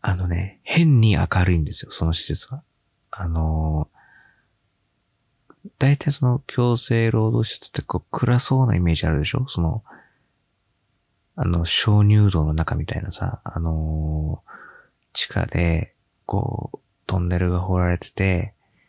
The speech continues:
その、本当にその岩も、その削りっぱなしでね、ゴツゴツしたところで、その地下の水がこう、ピトッ、ピトッっ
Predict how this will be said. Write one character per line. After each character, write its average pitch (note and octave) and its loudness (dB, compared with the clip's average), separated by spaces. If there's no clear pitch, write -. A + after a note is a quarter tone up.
そ - -2
の、 F2 2
本 F2+ -2
当 F#2 -2
に F#2 0
そ - -2
の E2+ 0
岩 F#2+ 4
も、 F2+ -4
そ - -8
の E2+ -4
削 F#2+ 0
り F2 2
っ - -2
ぱ - -2
な F2+ 2
し - -6
で F#2 0
ね、 C3 2
ゴ F#2+ -2
ツ - -6
ゴ F#2+ -2
ツ - -6
し - -2
た - -6
と - -4
こ E2+ -2
ろ E2+ 0
で、 E2+ 0
そ - -2
の E2+ 0
地 - -6
下 F#2+ -2
の E2+ 0
水 E2+ 2
が G2+ -8
こ E2 -4
う、 - -20
ピ - -10
ト - -8
ッ、 - -10
ピ - -8
ト B2+ -4
ッ - -20
っ - -20